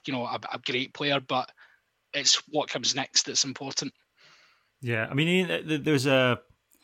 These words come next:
Speaker 2: I say there's a rumour that's going around that, um, the Southern Knights have written to all the clubs in the Borders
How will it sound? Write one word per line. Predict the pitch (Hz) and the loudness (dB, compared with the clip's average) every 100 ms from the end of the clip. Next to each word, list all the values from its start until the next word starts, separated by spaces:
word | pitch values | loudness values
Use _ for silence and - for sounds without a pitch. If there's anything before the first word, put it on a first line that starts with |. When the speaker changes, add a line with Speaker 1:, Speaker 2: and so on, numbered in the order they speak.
| _ - _ - | _ -20 _ -8
Speaker 2:
I | |
say | 107 143 | 0 2
there's | 123 | 4
a | 127 | 4
rumour | 139 175 117 135 - _ _ _ _ _ _ - | 6 6 4 0 -4 _ _ _ _ _ _ -20
that's | - | -20
going | - 120 113 | -6 -2 0
around | 101 101 123 - _ - - - _ | 2 0 0 -6 _ -20 -20 -20 _
that, | - 110 123 - - - - | -4 2 2 2 -6 -10 0
um, | 123 113 117 120 | 2 4 0 -4
the | |
Southern | 113 - 135 123 | -2 0 2 2
Knights | 131 131 - | 2 0 -2
have | - - 110 | -8 -6 -6
written | 127 123 117 | -4 -4 -4
to | 127 | -2
all | 120 | -2
the | 104 | -4
clubs | - 123 - | -4 -6 -4
in | 104 | -4
the | |
Borders | 101 117 113 110 - | 0 0 0 -2 -6